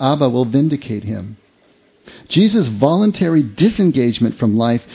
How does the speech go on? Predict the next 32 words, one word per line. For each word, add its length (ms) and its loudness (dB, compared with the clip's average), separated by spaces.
is 180 4
his 180 2
supreme 580 2
expression 800 -2
of 220 -6
persevering 640 -2
trust. 480 -12
And 120 6
it 140 2
wins 360 4
for 120 2
him 300 4
and 120 4
every 300 2
one 220 0
of 140 -2
us 240 -4
fullness 460 0
of 100 -4
life, 340 -2
and 160 6
his 100 2
blessed, 520 0
obstinate, 640 -2
importunate 760 0
trust 440 -6
ravishes 680 -2
the 100 -8
heart 360 -8
of 100 -6
his 220 -6
Abba. 440 -8